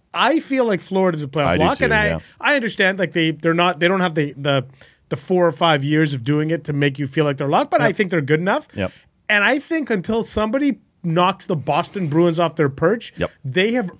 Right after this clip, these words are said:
Speaker 1: earned the right to be considered a playoff team.
Speaker 2: Yep.
Speaker 1: So there's four teams right there. After that, you could talk me, talk me <laughs> into Ottawa pushing for a wild card spot,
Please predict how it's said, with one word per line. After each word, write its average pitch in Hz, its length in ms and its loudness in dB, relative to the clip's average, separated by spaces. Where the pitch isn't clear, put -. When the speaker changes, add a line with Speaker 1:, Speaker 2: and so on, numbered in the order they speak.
Speaker 1:
earned 233 420 0
the 220 100 2
right 156 480 -2
to 196 160 -2
be 170 140 -2
considered 160 400 0
a - 20 -4
playoff 135 320 0
team. - 160 -10
Speaker 2:
Yep. 147 160 2
Speaker 1:
So 233 80 0
there's 370 200 4
four 262 340 2
teams 233 380 0
right 190 220 2
there. - 280 -6
After 302 440 -4
that, 202 340 0
you 180 260 0
could - 300 -4
talk - 440 -2
me, 147 280 -6
talk - 440 -2
me 165 200 -8
<laughs> - 300 -12
into 185 560 0
Ottawa 214 520 2
pushing 220 480 -4
for 202 140 -2
a 185 60 4
wild 180 300 2
card 196 220 -2
spot, 208 400 -4